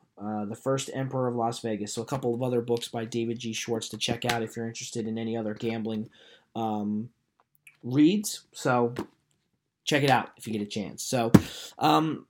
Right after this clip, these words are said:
I appreciate you tuning in if you've, uh, made it this far with us. And, uh, again, if you get a chance to check out that book, please do. Feel free to check us out here, the Pocket Aces Podcast, on Facebook. Leave us a line if you'd like. We are also on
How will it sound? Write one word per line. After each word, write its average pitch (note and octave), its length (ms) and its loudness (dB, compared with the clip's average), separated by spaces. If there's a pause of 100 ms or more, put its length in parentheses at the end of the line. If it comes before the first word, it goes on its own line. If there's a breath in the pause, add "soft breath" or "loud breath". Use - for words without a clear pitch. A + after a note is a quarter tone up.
I D3+ 100 4
appreciate F#3 480 4
you F3+ 120 4
tuning F#3 380 4
in A3 160 6
if G#3+ 180 0
you've, E3 260 4
uh, D#3 220 6
made F3 300 6
it F3 80 4
this E3+ 160 0
far F#3 260 6
with F#3+ 140 6
us. C4 260 2
And, D3 300 0
uh, C#3 180 4
again, D#3 260 2
if C#3+ 120 -2
you D3+ 60 -8
get D3+ 100 0
a D3 40 -4
chance D#3 280 -2
to - 40 -10
check - 220 -2
out C#3+ 160 -2
that C#3 180 -4
book, F3 220 0
please D3 260 -2
do. F3+ 280 6 (200 loud breath)
Feel E3+ 160 6
free E3+ 200 4
to D#3+ 80 4
check D#3+ 280 0
us E3+ 220 2
out E3+ 180 2
here, F3 160 4
the D#3+ 120 4
Pocket D3+ 320 2
Aces C#3+ 260 0
Podcast, C#3+ 640 0
on C#3+ 260 2
Facebook. E3 840 0
Leave C#3+ 220 -4
us C#3+ 140 -2
a C#3 40 -2
line C#3 300 2
if C#3 140 -2
you'd C#3 100 0
like. F#3 320 2 (300 loud breath)
We C#3 100 2
are C#3 140 4
also C#3+ 580 4
on C3 500 0